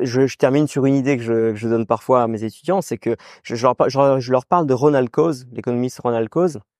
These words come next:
qui soulevait le paradoxe selon lequel, euh, chez les libéraux, on n'aime pas la décentralisation, on pense que la planification, c'est nul, mais on adore l'entreprise, et l'entreprise,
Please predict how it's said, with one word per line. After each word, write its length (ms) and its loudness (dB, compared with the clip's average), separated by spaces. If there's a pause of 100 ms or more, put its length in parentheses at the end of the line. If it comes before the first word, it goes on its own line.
(580)
qui 120 -10
soulevait 280 0
le 60 0
paradoxe 560 0
selon 200 -4
lequel, 300 2 (440)
euh, 220 -8
chez 140 -6
les 120 2
libéraux, 260 2
on 60 2
n'aime 160 0
pas 100 0
la 80 2
décentralisation, 800 -4
on 80 -2
pense 200 -4
que 40 -6
la 60 -4
planification, 640 -6
c'est 160 -10
nul, 260 -2 (300)
mais 460 0 (220)
on 260 -2
adore 260 2
l'entreprise, 680 -4
et 80 -6
l'entreprise, 600 -4